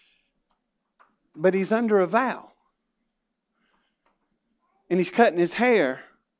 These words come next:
which all sort of lines up with the Nazarite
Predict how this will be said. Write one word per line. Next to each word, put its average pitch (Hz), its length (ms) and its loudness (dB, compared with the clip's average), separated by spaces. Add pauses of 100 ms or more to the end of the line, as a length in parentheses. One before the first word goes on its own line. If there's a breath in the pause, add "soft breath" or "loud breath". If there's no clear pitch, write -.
(1000)
which 180 140 -4
all 220 340 6
sort 233 300 4
of 185 120 0
lines 190 480 2
up 190 160 4
with 151 140 -4
the 160 60 -2
Nazarite 165 680 0